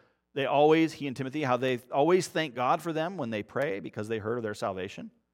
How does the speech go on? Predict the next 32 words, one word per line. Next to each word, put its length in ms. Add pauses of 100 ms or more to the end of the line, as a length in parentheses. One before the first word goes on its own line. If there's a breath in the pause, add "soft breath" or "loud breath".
(440)
Then 200
he 140
spent 260
the 80
next 200
few 160
verses 400
talking 400
about 420 (460 soft breath)
that 220
salvation 680
and 220
all 120
the 120
fruit 560 (680)
that 100
it's 180
bearing. 580 (520)
And 100
now 380 (180)
he 140
continues 760 (320)
in 400 (200)
this 200
verse 280
and 100
the 40
next 200
few 140
verses 540 (280)
expressing 640
his 460